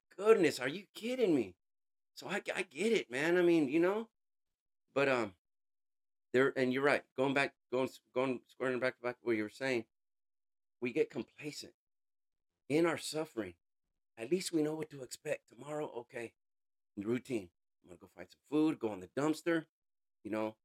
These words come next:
find some food, and then go try to find some money. That was my, that was pretty much,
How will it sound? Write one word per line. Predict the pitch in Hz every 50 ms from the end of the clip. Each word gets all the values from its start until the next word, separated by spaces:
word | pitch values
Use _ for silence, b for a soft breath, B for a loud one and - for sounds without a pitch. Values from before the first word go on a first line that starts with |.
| _ _ _ -
find | 110 107 -
some | - 87
food, | - - 147 160 160 160 165 165 160 - _ _ _ _ _ _ _
and | 98 101 101
then | 113 113 110 110 107 92 - _ _ _ _ _ _ _ _ _ _ _ _ _ _ -
go | - 110 113
try | - - 123 120 117
to | 113
find | - - 117 117 -
some | - 107
money. | 110 98 87 80 _ _ _ _ _ _ _ _ _ _ _ _ _
That | - 107 110
was | 117 107 104
my, | 113 107 104 95 - _ -
that | 98 107 110
was | 113 110
pretty | - - 123 117
much, | 113 113 110 - - - -